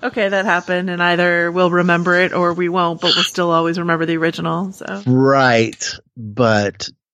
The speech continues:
Speaker 2: does it? Because there are the people who you meet who, when you mention something and they only know the new version of it, and you go, <gasps> "Oh, you don't know that this was a show that existed before?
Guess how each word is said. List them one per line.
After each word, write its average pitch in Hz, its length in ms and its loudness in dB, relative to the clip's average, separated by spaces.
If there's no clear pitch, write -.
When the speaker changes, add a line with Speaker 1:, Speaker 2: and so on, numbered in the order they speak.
Speaker 2:
does 90 360 0
it? 90 380 -2
Because 90 1000 0
there 95 300 2
are 92 60 4
the 92 100 0
people 101 460 0
who 98 120 0
you 92 200 4
meet 92 460 0
who, 95 420 -2
when 95 220 0
you 92 100 2
mention 92 640 2
something 85 840 0
and 85 180 2
they 90 180 2
only 85 260 2
know 87 240 2
the 85 140 0
new 87 260 0
version 82 500 0
of 90 220 2
it, 104 200 0
and 92 120 0
you 87 100 2
go, 87 180 2
<gasps> - 1200 -2
"Oh, 104 540 0
you 101 160 2
don't 117 220 2
know 127 360 4
that 101 260 0
this 117 220 0
was 104 100 0
a 104 80 0
show 110 220 0
that 104 120 2
existed 104 500 0
before? 160 600 0